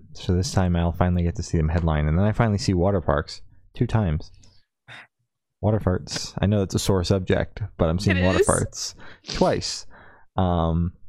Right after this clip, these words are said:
Speaker 1: it's been up th-, they're, like, the only band that I've been like,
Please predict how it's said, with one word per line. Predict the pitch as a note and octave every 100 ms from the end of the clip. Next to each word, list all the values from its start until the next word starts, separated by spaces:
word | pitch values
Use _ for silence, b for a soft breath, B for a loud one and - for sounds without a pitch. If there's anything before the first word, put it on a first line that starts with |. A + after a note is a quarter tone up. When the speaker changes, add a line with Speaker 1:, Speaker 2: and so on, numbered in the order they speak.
| - _ - - - - _
Speaker 1:
it's | - -
been | - G#2
up | G#2 -
th-, | A#2
they're, | B2
like, | C#3 D3
the | C#3+ B2
only | B2 C3
band | G#2 G#2+ A2
that | G2+
I've | G2
been | F#2+ G2
like, | F#2+ F#2